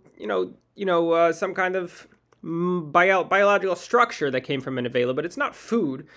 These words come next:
If you went ahead and ate the, you know, the, if you, if you ground, ground this, you know, the bones in, in a way that doesn't have any taste, that's not a problem. So then, when it comes to the sciatic nerve, says the Rashba, as quoted in the Kesef Mishnah,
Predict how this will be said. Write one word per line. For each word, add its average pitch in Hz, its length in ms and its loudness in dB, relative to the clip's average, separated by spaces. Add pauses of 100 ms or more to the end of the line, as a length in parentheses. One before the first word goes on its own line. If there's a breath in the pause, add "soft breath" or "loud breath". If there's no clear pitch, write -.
(120)
If - 80 -10
you 220 80 6
went 220 120 6
ahead 196 140 4
and 180 120 -2
ate 190 220 0
the, 160 120 -4
you 165 120 -6
know, 143 240 0
the, 135 340 -4
if 151 140 -12
you, 139 160 -6
if 147 160 -8
you 147 80 -4
ground, 156 640 2
ground 156 400 2
this, 156 240 -8
you 143 160 -6
know, 131 160 -2
the 127 100 -6
bones 127 460 -2
in, 123 140 -6
in 131 120 -4
a 127 60 -2
way 135 160 0
that 123 160 -2
doesn't 131 220 -2
have 135 120 -2
any 139 120 -4
taste, 202 300 -2 (420 soft breath)
that's 233 160 -2
not 254 80 2
a 247 40 0
problem. 214 160 2
So 208 140 2
then, 254 320 2 (380 soft breath)
when 214 120 2
it 220 60 0
comes 302 220 0
to 247 80 -12
the 247 80 -2
sciatic 208 500 2
nerve, 156 540 2 (920)
says 185 220 0
the 165 60 0
Rashba, 175 520 2
as 156 120 -2
quoted 160 220 -2
in 151 60 -6
the 139 80 -10
Kesef 147 260 -8
Mishnah, 170 420 -4